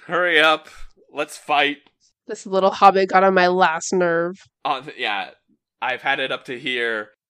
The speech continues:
Speaker 1: with wizards and their friends. Um, so by the time the next day comes around, the dwarves arrive, trumpets blast,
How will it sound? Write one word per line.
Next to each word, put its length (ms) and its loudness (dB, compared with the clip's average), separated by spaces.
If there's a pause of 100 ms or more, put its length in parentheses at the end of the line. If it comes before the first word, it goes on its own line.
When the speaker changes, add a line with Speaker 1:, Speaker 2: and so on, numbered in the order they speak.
(180)
Speaker 1:
with 380 -8
wizards 480 -12
and 140 -14
their 120 -10
friends. 640 -12 (680)
Um, 560 -10 (640)
so 340 -4
by 200 -2
the 100 -12
time 680 -2
the 100 -8
next 260 -10
day 320 -2
comes 320 -18
around, 380 -10
the 80 -14
dwarves 500 -10
arrive, 460 -4
trumpets 460 -12
blast, 640 -8